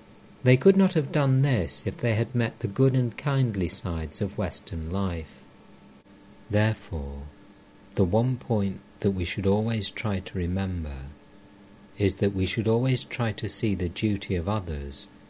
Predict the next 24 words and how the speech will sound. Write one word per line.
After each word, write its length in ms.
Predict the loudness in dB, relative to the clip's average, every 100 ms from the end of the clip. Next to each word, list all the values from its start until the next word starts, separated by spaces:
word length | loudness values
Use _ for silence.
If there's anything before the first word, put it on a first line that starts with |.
| -20
through 260 | -2 2 4
their 220 | 4 4
own 280 | 4 4 0
eyes, 640 | -4 -8 -10 -12 -12 -12 -14 -20 -20 -20 -20 -20 -20 -4
and 180 | 2 4
never 240 | 4 4
judge 400 | 0 2 0 -2
the 100 | -4
customs 600 | -4 -2 -4 -4 -4 -2 0
of 80 |
other 220 | -2 -2 -4
peoples 800 | -2 -2 -2 -8 -10 -8 -12 -8
by 180 | -2 0
our 160 | 2 2
own 300 | 0 -4 -6
standard. 880 | -8 -4 -2 -2 -4 -6 -10 -14 -18 -20 -20 -20 -20 -20 -20 -20 -20 -20 -20 -20 -20 -10 0
I 120 | 4
am 180 | 4 4
not 220 | 2 0
the 100 | 0
standard 580 | 0 2 0 2 -2 -4
of 120 | -4
the 120 | -4
universe. 920 | 0 0 2 0 -2 -6 -8 -12 -16